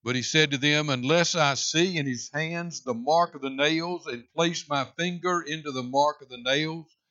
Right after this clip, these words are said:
and place my hand into his side, I will never believe." Eight days later,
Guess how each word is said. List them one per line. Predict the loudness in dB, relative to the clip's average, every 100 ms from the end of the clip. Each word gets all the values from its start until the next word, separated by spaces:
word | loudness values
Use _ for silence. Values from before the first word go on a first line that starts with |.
| _ _
and | -8 -4
place | 2 2 2
my | 2 2 4
hand | 2 2 0
into | -4 -6 -8
his | -8 -2
side, | 2 4 4 2 -4 _ _ _ _ _
I | 4 6 8
will | 4 4 6 6 4
never | 0 2 2 4 0
believe." | 0 -2 2 2 2 -2 -12 _ _ _ _ _ _ _ _ _ _ _ _ _ _ _ _ _ _ _ _ -16 -6
Eight | -4 2
days | 4 4 4
later, | 2 2 -2